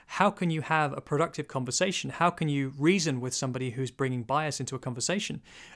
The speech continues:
and hopefully get them to at least acknowledge your perspective? The, you, you don't have an obligation to be listened to. You're just trying to be an influencer. You're trying to objectively share some facts and ideas about what could transform a,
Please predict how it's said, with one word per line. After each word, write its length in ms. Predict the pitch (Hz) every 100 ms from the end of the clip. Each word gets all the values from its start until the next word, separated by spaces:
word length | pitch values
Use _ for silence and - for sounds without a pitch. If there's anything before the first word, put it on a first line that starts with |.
| -
and 180 | 160 156
hopefully 500 | - 196 240 - 139
get 240 | 135 147 139
them 140 | 135
to 140 | 131 135
at 80 | 143
least 240 | 147 -
acknowledge 420 | 143 143 143 131
your 100 | 139
perspective? 500 | 127 127 139 - - - _ _ _ -
The, 120 | 160
you, 220 | 170 165 160
you 120 | 165
don't 180 | 185 196
have 140 | 185
an 80 | 180
obligation 600 | 175 165 151 160 165 -
to 80 | 147
be 80 | 143
listened 300 | 131 - 123
to. 100 | - - _ _ _ 104
You're 180 | 139 135
just 260 | 160 -
trying 220 | - 156
to 100 | 147
be 100 | 139
an 60 | 135
influencer. 600 | 135 127 123 - - -
You're 180 | 143 143
trying 360 | 139 139 131 127
to 300 | - 127 123 - - -
objectively 640 | 135 - 165 - 156 147
share 380 | 135 - 131 131
some 200 | - 127
facts 400 | - 180 180 -
and 100 | 143
ideas 460 | 127 135 139 123 127
about 260 | 127 123
what 280 | 131 143 -
could 220 | - 127 - -
transform 600 | 143 131 - - 131
a, 100 | 131